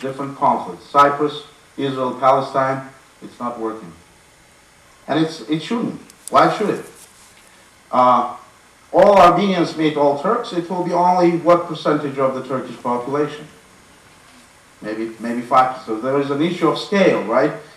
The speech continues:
Uh, all Armenians have met, uh, with, uh, Turkish,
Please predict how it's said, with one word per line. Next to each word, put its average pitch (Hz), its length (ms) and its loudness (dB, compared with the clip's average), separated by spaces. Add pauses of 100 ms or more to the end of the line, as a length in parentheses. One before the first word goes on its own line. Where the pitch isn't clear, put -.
(120)
Uh, - 340 2
all 208 280 8
Armenians 190 640 4
have 147 180 -2
met, 180 340 0
uh, 131 280 6
with, - 260 -6
uh, 113 420 -2
Turkish, 170 500 0